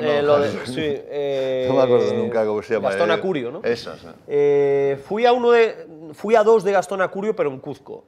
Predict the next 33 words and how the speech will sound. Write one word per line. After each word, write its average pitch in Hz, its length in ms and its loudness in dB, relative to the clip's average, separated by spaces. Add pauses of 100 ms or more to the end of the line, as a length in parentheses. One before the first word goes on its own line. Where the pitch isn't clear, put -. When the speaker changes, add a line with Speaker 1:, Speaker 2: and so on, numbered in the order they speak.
Speaker 1:
En 143 160 -6
Speaker 2:
Mm. 147 40 -6
Speaker 1:
Lima 208 240 -2
no 180 120 -4
fui 156 200 -8
a 135 80 0
los 123 160 -10
de 123 80 -10
Gastón 117 320 -10
Acurio, 107 320 -16 (100)
pero 123 220 -6
fui 143 300 -4
a 143 100 4
Speaker 2:
Mm. 139 60 -4
Speaker 1:
uno 151 140 -4
que 139 60 -8
se - 80 -12
llamaba 135 280 -2
Fiesta, 175 640 -6 (540)
a - 100 -6
otro 139 260 -2
que 135 80 -12
se 147 140 -8
llamaba... 127 1000 -2
que 143 100 -8
era... 127 640 -2 (380)
Allí 131 180 -8
tienen 170 260 -6
una 165 240 0
cocina 170 640 -6
por 131 140 -10
la 127 80 -2
influencia 143 540 -4